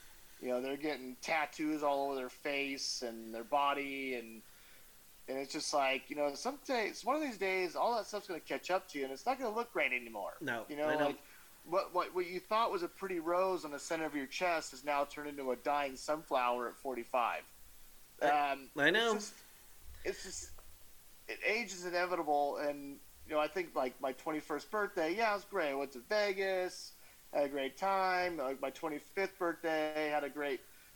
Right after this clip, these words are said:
Speaker 1: you were there at my twenty-fifth. I was living in Dana Point, uh, rented the freaking, uh, rented out the pool house
Speaker 2: Oh, yeah.
Speaker 1: out.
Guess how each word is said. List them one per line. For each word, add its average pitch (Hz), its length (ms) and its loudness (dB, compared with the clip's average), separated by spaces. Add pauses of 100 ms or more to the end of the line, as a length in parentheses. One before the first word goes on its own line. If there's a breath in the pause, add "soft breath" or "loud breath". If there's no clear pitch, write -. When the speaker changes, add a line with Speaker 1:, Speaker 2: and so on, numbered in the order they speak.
(140)
Speaker 1:
you 175 140 0
were 175 80 4
there 170 140 2
at 165 60 0
my 156 80 -2
twenty-fifth. 156 640 -2
I 143 60 4 (180)
was 147 120 0
living 143 200 -2
in 127 80 -4
Dana 147 220 -4 (100)
Point, 165 400 -2 (480)
uh, 123 220 0
rented 147 340 -2
the 139 60 0
freaking, 127 760 -4
uh, 107 460 -2 (720 loud breath)
rented 156 260 -2
out 151 160 2
the 139 80 -2
pool 170 320 0
house 160 560 2
Speaker 2:
Oh, 196 140 6
yeah. 302 240 8
Speaker 1:
out. 151 320 4